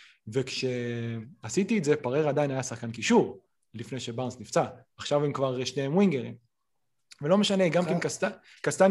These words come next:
Speaker 2: אני
Speaker 1: שם
Speaker 2: קוטע
Speaker 1: כדור
Speaker 2: אותך
Speaker 1: ל-
Speaker 2: שנייה אחת,
Speaker 1: כן.
Speaker 2: רק, אה, לגבי מה שאמרת על הווילד קארד,
Speaker 1: כן.
Speaker 2: אה, צריך לשפוט אותו בלונגרן, זה לא כמו הבנצ' בוסט
Speaker 1: נכון.
Speaker 2: והטריפל שאתה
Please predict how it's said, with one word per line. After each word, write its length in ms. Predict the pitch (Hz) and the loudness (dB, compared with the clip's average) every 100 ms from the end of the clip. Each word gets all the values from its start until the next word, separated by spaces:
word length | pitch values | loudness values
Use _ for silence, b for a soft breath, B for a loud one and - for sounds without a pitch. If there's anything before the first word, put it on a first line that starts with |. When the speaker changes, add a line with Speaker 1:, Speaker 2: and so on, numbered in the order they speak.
| 185 | 6
Speaker 2:
אני 60 | |
Speaker 1:
שם 120 | 165 | 4
Speaker 2:
קוטע 140 | 180 160 | 6 6
Speaker 1:
כדור 180 | 180 185 | 6 6
Speaker 2:
אותך 100 | 175 | 8
Speaker 1:
ל- 320 | 165 151 147 | 6 6 0
Speaker 2:
שנייה 240 | 135 151 165 | -4 -8 -8
אחת, 160 | - | -4
Speaker 1:
כן. 120 | 147 165 - _ _ | -2 -2 -6 _ _
Speaker 2:
רק, 280 | 160 160 170 | -10 -8 -6
אה, 300 | 160 147 139 135 | -6 -4 -4 -4
לגבי 280 | 131 135 | -4 -4
מה 120 | 156 143 | -4 -4
שאמרת 400 | 143 139 160 160 | -4 -4 -4 -2
על 120 | 143 | 0
הווילד 320 | 131 165 170 | 0 0 -2
קארד, 280 | 202 208 202 202 b b b b | -2 -2 -2 -6 b b b b
Speaker 1:
כן. 160 | 143 131 | -4 -4
Speaker 2:
אה, 480 | 135 135 135 139 139 | -4 -4 -4 -4 -4
צריך 240 | 139 170 170 | -4 -6 -4
לשפוט 340 | 165 - 185 | -6 0 2
אותו 180 | 185 180 | 2 2
בלונגרן, 560 | 156 160 180 170 131 127 | 4 4 4 2 -4 -4
זה 140 | 127 | 0
לא 120 | 147 151 | 0 -2
כמו 200 | 185 185 | 2 2
הבנצ' 380 | 156 151 143 | 4 0 -2
בוסט 120 | 131 143 | -2 4
Speaker 1:
נכון. 220 | 254 147 | 6 6
Speaker 2:
והטריפל 500 | 127 156 165 165 151 | 2 0 0 2 0
שאתה 720 | - 147 139 143 139 139 139 | 0 -2 0 2 2 2 -2